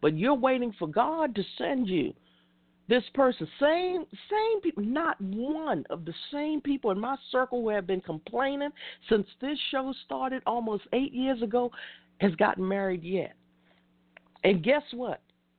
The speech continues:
They're still going to church on Sundays, and they're still praying for that man to come knocking at their door, and they haven't changed one bit to work towards it.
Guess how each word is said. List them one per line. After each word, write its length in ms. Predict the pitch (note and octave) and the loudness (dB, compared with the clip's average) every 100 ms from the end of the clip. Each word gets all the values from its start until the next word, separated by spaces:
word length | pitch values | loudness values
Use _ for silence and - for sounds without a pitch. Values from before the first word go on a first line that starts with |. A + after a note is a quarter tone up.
| - | -4
They're 140 | D#3+ D3+ - | -4 -4 -4
still 200 | F#3 G3+ | -2 0
going 240 | A3 A#3+ | -2 -2
to 160 | A#3 - | -4 -2
church 320 | A#3+ A#3+ B3+ | -2 -2 -4
on 200 | A#3+ A#3 - | -4 -4 -2
Sundays, 320 | A#3+ A#3 A3+ | -2 0 -2
and 140 | D3 C#3 | 0 2
they're 180 | F#3+ - | 2 2
still 180 | - A#3 | 0 0
praying 520 | - B3+ B3 B3 A#3+ | 2 4 4 4 2
for 80 | B3 | 4
that 180 | A#3+ B3 | 4 4
man 460 | E3 A3 A#3 B3 A3+ | 4 4 4 2 0
to 60 | |
come 320 | - C4 B3 B3+ - - - | 0 2 2 0 -10 -12 2
knocking 360 | D#3 - C4 B3+ | 2 2 0 0
at 100 | - - | -4 0
their 140 | B3 | 0
door, 480 | A3 G3 B3+ B3+ B3+ _ - - | 0 0 0 0 -4 _ -20 -4
and 100 | C#3 | 2
they 140 | G3+ A3+ | 2 4
haven't 340 | A#3+ G#3 G3 | 2 2 -2
changed 440 | - A3 G3+ F3 D3 | 2 4 4 2 0
one 340 | G3 C#4 B3+ | 2 4 6
bit 240 | A3 A3 - | 4 2 -2
to 100 | E3+ | -4
work 320 | E3+ A3 - | -2 -2 -4
towards 500 | G#3 F#3+ F#3 D3+ C3 | -4 -2 -2 -2 -4
it. 120 | - | -14